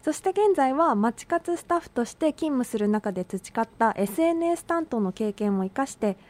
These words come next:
瀬戸っ子母さんのインスタに携わることになり、そしてもともと趣味で続けていたお菓子作りをお店で生かし、活躍をされています。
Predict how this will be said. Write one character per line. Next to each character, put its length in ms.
瀬 100
戸 120
っ 40
子 140
母 160
さ 140
ん 80
の 80
イ 100
ン 80
ス 40
タ 140
に 120
携 400
わ 100
る 80
こ 100
と 140
に 100
な 160
り、 220
そ 100
し 60
て 80
も 140
と 140
も 100
と 100
趣 140
味 140
で 100
続 260
け 120
て 160
い 60
た 180
お 40
菓 140
子 120
作 260
り 140
を 160
お 60
店 240
で 120
生 40
か 140
し、 260
活 240
躍 220
を 40
さ 140
れ 100
て 120
い 80
ま 180
す。 160